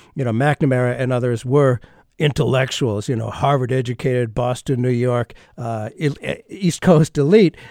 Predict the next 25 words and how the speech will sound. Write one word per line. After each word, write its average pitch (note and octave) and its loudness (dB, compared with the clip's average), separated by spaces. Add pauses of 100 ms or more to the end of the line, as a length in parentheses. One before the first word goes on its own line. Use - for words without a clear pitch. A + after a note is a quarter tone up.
(580)
and F#3+ 6
that A3 4 (300)
a A2 -8
lot A2+ -6
of E3+ -6
people G3 -8
died G#3+ -8 (180)
and C#3+ -6
lost F#3+ -4
limbs. D#4 -6 (320)
And C3 -4
that - -2
<laughs> - -
was C#4 0
the F3 2
reality. F#3 0
So, D3 -4
of C#3+ -4
course, D4 -2
you're D#3+ -4
gonna C#3 -2 (400)
distrust C#3+ 0
these A#2 -4
people. A#2 -6
That's, D3 -2